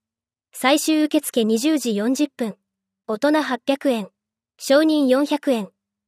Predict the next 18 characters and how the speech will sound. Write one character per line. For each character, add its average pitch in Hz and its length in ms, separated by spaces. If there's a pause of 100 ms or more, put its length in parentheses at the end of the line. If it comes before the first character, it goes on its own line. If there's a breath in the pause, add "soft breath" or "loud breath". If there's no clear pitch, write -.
(140)
幼 285 180
児 277 160
無 214 140
料。 220 240 (500)
き 254 160
ら 302 100
り 294 140
龍 233 220
神。 233 240 (440)
龍 311 220
神 330 180
村 311 280
龍 269 220
神 240 200
百 214 260
八 247 260
十 254 180
九。 202 300